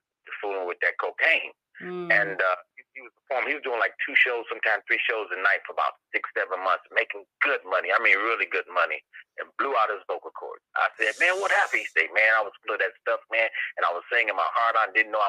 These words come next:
Speaker 1: was damaging my cords, and
Speaker 2: Mm.
Speaker 1: my vocal cords." And he, and they, they, they let him go out the group. And this was a very well-known band that he was with, worldwide, internationally known.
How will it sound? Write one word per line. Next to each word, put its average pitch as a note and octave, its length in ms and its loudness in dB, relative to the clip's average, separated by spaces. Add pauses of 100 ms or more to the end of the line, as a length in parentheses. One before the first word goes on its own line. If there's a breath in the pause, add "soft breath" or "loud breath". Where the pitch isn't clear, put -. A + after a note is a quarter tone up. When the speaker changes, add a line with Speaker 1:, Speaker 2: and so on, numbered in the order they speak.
Speaker 1:
was F2+ 160 -6
damaging G#2 400 0
my - 120 2 (120)
cords, G#2+ 320 -2
and D#2 80 -16
Speaker 2:
Mm. E2 400 -10
Speaker 1:
my E2+ 160 -2
vocal G#2 320 -6
cords." G#2+ 240 -14
And - 80 -20 (160)
he, - 240 0
and G2 80 -4
they, C3+ 240 -2
they, C3+ 160 -4
they C3 120 -2 (120)
let B2+ 160 -2
him D3 120 -8
go E3 120 -2
out D3 160 -2
the - 80 -20
group. G3+ 160 -8 (320)
And A2+ 120 -2
this F3 160 -2
was C#3 120 -4
a - 80 -12
very F#3 320 0
well-known G3 560 0
band G3+ 320 4
that E3 120 -2
he F#3+ 80 2
was F#3+ 160 -6
with, G#3+ 200 -6 (600 loud breath)
worldwide, G#3+ 640 2
internationally F#3+ 680 2
known. G3 360 0